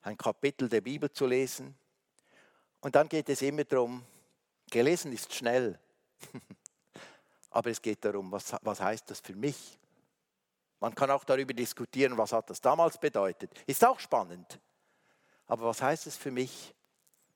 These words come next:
Was will Gott mir heute sagen? Wie nehme ich dieses Wort mit in den Tag hinein? Bitte leite mich, Heiliger Geist.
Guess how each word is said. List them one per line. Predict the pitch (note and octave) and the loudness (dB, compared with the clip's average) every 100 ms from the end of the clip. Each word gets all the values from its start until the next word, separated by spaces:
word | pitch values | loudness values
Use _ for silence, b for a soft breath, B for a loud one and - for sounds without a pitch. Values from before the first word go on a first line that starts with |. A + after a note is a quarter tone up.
| _ _ - | _ _ 4
Was | D3 D#3+ | 4 6
will | D3 | 2
Gott | D3 G3 G3 | 2 -4 0
mir | F3+ | 2
heute | C#3+ D3+ - | 4 2 0
sagen? | C#3+ G2+ G#2+ F2 C#2+ _ _ _ _ _ _ _ - B B | 0 0 0 -4 -20 _ _ _ _ _ _ _ -18 B B
Wie | D#3+ | 2
nehme | F#3 A3+ A3 | 4 4 4
ich | G#3 - | 2 0
dieses | G3 F#3 D#3+ D3+ | -6 -4 -4 4
Wort | F3 A#3 - | 4 4 0
mit | F3+ A3 - | 2 2 2
in | - F#3 | -2 0
den | E3 E3 | 2 0
Tag | - C#3+ E3 | 4 4 4
hinein? | E3 C#3+ G2+ E2 D#2 _ _ _ _ _ _ _ _ _ _ _ _ _ _ _ _ - | 0 -4 -4 -8 -16 _ _ _ _ _ _ _ _ _ _ _ _ _ _ _ _ -2
Bitte | F#3 - - F3 E3+ - _ _ _ _ _ - | -2 -2 0 2 2 -4 _ _ _ _ _ -2
leite | A2 A2 A#2 C#3 - C3 | 2 2 0 -4 -4 -4
mich, | C3 A#2+ - - _ - | -4 -8 -12 -18 _ -4
Heiliger | G2+ G2+ A2 A2+ | -2 -2 -6 -10
Geist. | - F2+ - - - - | -8 -8 -8 -12 -14 -18